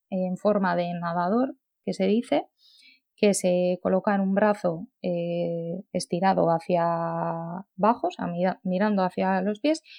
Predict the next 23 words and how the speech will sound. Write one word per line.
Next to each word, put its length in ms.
y 120
el 100
otro 240
hacia 280
arriba, 400
brazos 380
contrarios. 640
Y, 360
bueno, 240
hay 160
una 320
regla 420
mnemotécnica 720
que 80
dice 260
que 180
el 160
nadador 460
nunca 260
se 120
huele 240
el 100
sobaco. 540